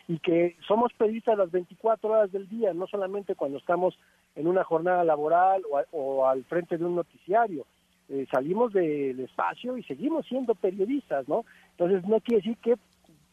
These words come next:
porque ya no, eh, entre comillas, ya no estamos trabajando, ya no merecemos la protección del Estado. Y este es un claro ejemplo de que la protección tiene que ser amplia y que la garantía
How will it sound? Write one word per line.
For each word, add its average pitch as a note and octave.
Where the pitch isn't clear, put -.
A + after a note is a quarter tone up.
porque D3
ya E3+
no, G3
eh, D3+
entre D#3+
comillas, F3+
ya F3
no G3
estamos G3+
trabajando, A3
ya E3+
no G3
merecemos F3
la E3
protección D3+
del D#3
Estado. D#3+
Y D3+
este F3+
es -
un F#3+
claro F3
ejemplo F3
de D#3+
que D#3+
la F3
protección D3+
tiene E3
que D#3+
ser F3
amplia F3
y D#3
que E3+
la E3
garantía E3+